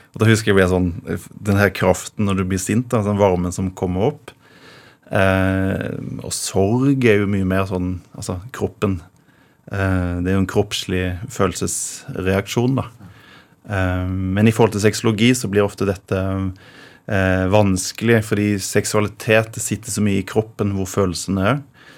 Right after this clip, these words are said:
Og så har vi blitt et samfunn hvor vi tenker mye.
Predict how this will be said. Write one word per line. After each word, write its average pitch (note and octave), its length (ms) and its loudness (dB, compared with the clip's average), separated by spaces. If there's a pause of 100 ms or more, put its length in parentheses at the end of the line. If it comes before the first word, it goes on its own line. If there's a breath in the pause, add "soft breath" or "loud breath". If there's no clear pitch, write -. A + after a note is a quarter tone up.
(160 loud breath)
Og G#2 80 -4
så G#2 80 4
har G2+ 80 6
vi G2+ 80 0
blitt G2+ 200 0
et F#2 100 -2
samfunn G2+ 420 2
hvor F#2 160 0
vi G2 80 0 (160)
tenker G#2 560 0
mye. G#2 320 2